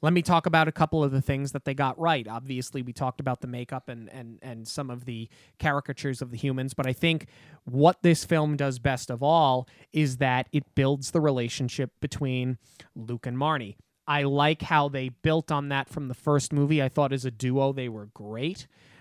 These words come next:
Um, and that's about as far as I can go in terms of talking about all of the good stuff. The bad stuff, I've already run through it.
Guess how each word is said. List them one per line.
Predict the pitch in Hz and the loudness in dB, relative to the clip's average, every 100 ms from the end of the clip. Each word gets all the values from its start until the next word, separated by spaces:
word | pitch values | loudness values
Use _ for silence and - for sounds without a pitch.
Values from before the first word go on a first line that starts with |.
| _ - | _ -2
Um, | 147 143 139 135 135 135 - _ _ _ _ _ _ _ _ _ _ _ _ _ - | 4 6 4 2 -4 -8 -14 _ _ _ _ _ _ _ _ _ _ _ _ _ -6
and | 165 160 | -6 -4
that's | 123 151 151 - | 2 6 6 4
about | 170 156 143 139 | 0 6 6 8
as | 131 - - _ _ | 4 2 -10 _ _
far | 143 135 131 131 | 0 2 2 0
as | 127 - - | -4 -10 -8
I | 123 117 | -8 -8
can | - 120 107 _ | -10 -14 -16 _
go | 110 90 92 - _ _ _ _ _ _ _ | -12 -10 -12 -18 _ _ _ _ _ _ _
in | 151 147 | -4 -2
terms | - 156 135 123 131 | -4 -8 -10 -10 -12
of | - | -10
talking | - 131 - 123 | -4 -6 -6 -12
about | 117 113 - - | -10 -12 -14 -10
all | 117 117 | -4 -4
of | 113 | -4
the | |
good | 107 101 92 | -8 -12 -10
stuff. | - 90 78 _ _ _ | -12 -12 -18 _ _ _
The | 123 | -12
bad | 120 143 156 143 | -4 -2 -2 -4
stuff, | - 151 - _ | 0 0 -2 _
I've | 147 139 | -2 0
already | 139 131 123 | 0 0 -2
run | 120 113 | -2 -6
through | - 107 98 | -8 -10 -12
it. | 95 | -16